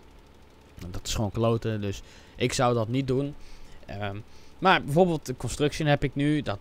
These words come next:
dat speelt ook Cold Steel en dat soort dingen niet. Waar ik ook flink wat door groei. Want dat is ook gewoon een hele populaire game. En dat begrijp ik wel. Want dat is gewoon een leuk spel. En dat is gewoon iets wat niet vaak voorkomt. Demolition Company heb ik laatst gekocht. Gold Edition. Laat die beneden achter of ik de oude serie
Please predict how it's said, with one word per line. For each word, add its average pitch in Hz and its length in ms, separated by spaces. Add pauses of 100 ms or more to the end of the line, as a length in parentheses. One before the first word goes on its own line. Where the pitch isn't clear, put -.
dat - 180
speelt - 400
ook 107 160
Cold 104 280
Steel 110 240
en 98 80
dat 127 160
soort 131 120
dingen 127 200
niet. 123 140
Waar 113 180
ik - 100
ook 143 220
flink 156 360
wat 147 220
door 131 120
groei. 143 260
Want 131 100
dat 135 160
is 123 140
ook 117 120
gewoon 143 140
een 139 60
hele 139 160
populaire 143 680
game. 110 160
En 113 60
dat 131 140
begrijp 147 320
ik 110 80
wel. 101 200
Want 131 140
dat 139 120
is 165 100
gewoon 120 200
een 104 100
leuk 104 180
spel. 156 400 (360)
En 151 140
dat 151 120
is 143 100
gewoon 143 220
iets 131 180
wat 131 160
niet 135 140
vaak 98 200
voorkomt. 117 480 (520)
Demolition 160 380
Company 220 400
heb 170 100
ik 151 80
laatst 151 280
gekocht. 151 420
Gold 165 260
Edition. 160 520 (260)
Laat 156 180
die - 100
beneden 156 360
achter - 320
of 135 180
ik 131 100
de 127 80
oude 143 220
serie 127 420